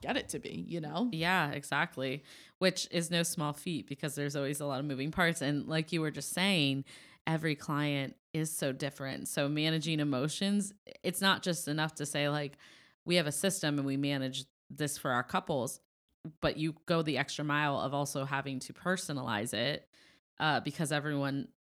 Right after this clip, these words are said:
Speaker 2: receives information differently, they plan differently, they need things differently. So
Speaker 1: Totally. And I think it goes back to, like, my mom always used to say to my brother and I growing up, "Treat people the way you wanna be treated."
Speaker 2: Yes, absolutely.
Speaker 1: And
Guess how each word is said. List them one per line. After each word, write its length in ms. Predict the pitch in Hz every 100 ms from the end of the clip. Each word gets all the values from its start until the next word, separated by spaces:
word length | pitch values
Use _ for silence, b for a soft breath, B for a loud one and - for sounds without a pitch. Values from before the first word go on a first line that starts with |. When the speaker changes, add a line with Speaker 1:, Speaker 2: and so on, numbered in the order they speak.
| -
Speaker 2:
receives 480 | 147 - 190 190 190
information 540 | 151 143 139 135 -
differently, 540 | 135 127 131 104 139 156
they 160 | 143
plan 440 | 135 - 160 160 165
differently, 500 | 143 123 131 127 143
they 320 | 147 139 139 160
need 340 | 165 233 180
things 260 | 127 107 -
differently. 540 | - 82 73 80 143
So 380 | 170 127 107 120
Speaker 1:
Totally. 380 | 294 311 214 180
And 100 | 202
I 60 |
think 220 | 202 233 381
it 100 | 370
goes 180 | 269
back 300 | 175 165 170 -
to, 140 | 196
like, 280 | 156 131 - -
my 260 | 175 175 170
mom 320 | 165 165 185
always 280 | 170 170 160
used 160 | 165
to 60 | 170
say 160 | - 160
to 80 | 160
my 120 | 160
brother 280 | 151 151 156
and 100 | 151
I 60 |
growing 400 | 151 156 143 156
up, 320 | 175 143 - B B B B _ -
"Treat 320 | - 247 -
people 280 | - 220 202
the 100 | 185
way 120 | 180
you 300 | 175 175 196
wanna 240 | 175 156 156
be 120 | 156
treated." 520 | - 320 381 190 147
Speaker 2:
Yes, 360 | 147 101 - -
absolutely. 840 | 147 143 - 139 - 57 143 175 202
Speaker 1:
And 680 | 220 208 202 196 196 180